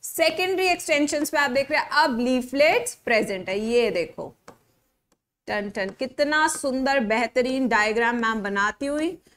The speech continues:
specially for her kids। यस, बिल्कुल बढ़िया से ऐसा लग रहा है कि बिल्कुल गुलदस्ता बना दिया आज, बिल्कुल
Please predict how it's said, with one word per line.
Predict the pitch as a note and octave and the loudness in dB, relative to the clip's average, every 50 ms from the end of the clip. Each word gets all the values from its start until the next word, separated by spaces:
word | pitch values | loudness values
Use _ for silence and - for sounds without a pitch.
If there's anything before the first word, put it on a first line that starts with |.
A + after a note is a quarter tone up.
| _ _ | _ _
specially | - - - - E4 D#4+ F4 E4 - E4 E4+ F4 E4+ - | -12 -12 -4 0 0 2 2 0 0 0 0 0 0 0
for | - C4 A#3+ A#3 A#3+ B3 | 0 2 2 2 2 2
her | A#3 A#3 A3+ A#3 A3+ A3+ - - | 0 0 -2 -2 -4 -6 -2 -2
kids। | A3+ E3 - - - - - - - - _ _ _ _ _ _ _ _ _ - - _ _ - | 0 0 -2 -4 -6 -6 -6 -6 -6 -10 _ _ _ _ _ _ _ _ _ -20 -20 _ _ -6
यस, | F#3+ G3 G3+ B3 - - - - - - _ - - - _ _ _ _ _ _ _ _ _ _ _ - - _ _ _ _ _ _ _ _ _ _ _ _ _ _ _ _ _ _ _ _ _ _ _ _ _ - - _ _ _ _ _ _ _ _ _ _ - | -2 -2 -2 -2 -2 -6 -8 -10 -10 -12 _ -18 -18 -18 _ _ _ _ _ _ _ _ _ _ _ -20 -20 _ _ _ _ _ _ _ _ _ _ _ _ _ _ _ _ _ _ _ _ _ _ _ _ _ -20 -20 _ _ _ _ _ _ _ _ _ _ -10
बिल्कुल | G#3+ G3 A3+ A#3+ B3+ B3 C4+ | -4 0 0 0 2 0 0
बढ़िया | A#3 G#3+ B3+ C4 C#4+ D4 D#4 | 0 2 2 2 4 2 2
से | D#4+ E4 | 2 2
ऐसा | D4+ C#4+ C#4+ D#4 | 0 0 0 0
लग | C#4+ C#4+ C#4 | 0 0 0
रहा | C#4 C#4+ | 0 0
है | C#4 | 0
कि | C4+ D4 | 0 -2
बिल्कुल | B3 C#4 C#4 C4 C#4 B3+ A#3 | -2 -2 -2 -2 -2 -2 -2
गुलदस्ता | C4 C4 A#3 C4 C4+ - - - D4 | 0 0 2 2 0 0 0 -2 0
बना | C#4+ C#4+ C#4 C4+ C4+ C#4 | 0 0 0 0 0 -2
दिया | C4 D4 D4 D#4 C#4 B3 | -2 -2 -2 0 0 0
आज, | A#3 G#3 | 0 -2
बिल्कुल | G#3 G#3+ - G3+ F#3 F#3 | -2 -4 -4 -4 -6 -8